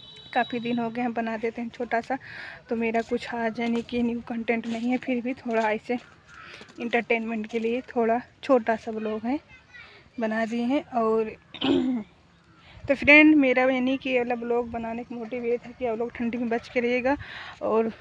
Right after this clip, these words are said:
ठंडी में जितना हो सके उतना ही बच के रहिएगा। sweater वेटर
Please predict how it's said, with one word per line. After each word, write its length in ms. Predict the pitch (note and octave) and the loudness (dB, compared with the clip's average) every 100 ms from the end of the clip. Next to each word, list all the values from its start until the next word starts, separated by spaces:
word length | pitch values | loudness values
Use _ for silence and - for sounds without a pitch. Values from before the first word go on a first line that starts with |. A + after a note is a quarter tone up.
| - - - | -20 -20 -4
ठंडी 420 | A#3 A3+ A#3 B3+ | -2 -2 -2 0
में 400 | B3 B3+ C4 C#4 - - - - - | 2 2 4 2 0 -18 -18 -18 -8
जितना 300 | A#3+ B3 C4 | -2 4 4
हो 140 | C4+ | 4
सके 300 | B3+ C4 - | 4 0 0
उतना 240 | B3 C4 C4+ | -2 2 4
ही 100 | B3+ | 4
बच 200 | B3 - | 2 -2
के 120 | C4 | -2
रहिएगा। 240 | B3 B3+ | 0 0
sweater 380 | C4+ B3+ A#3 A#3+ | 0 -2 -2 -2
वेटर 360 | A#3+ A3+ B3 | -4 -2 -4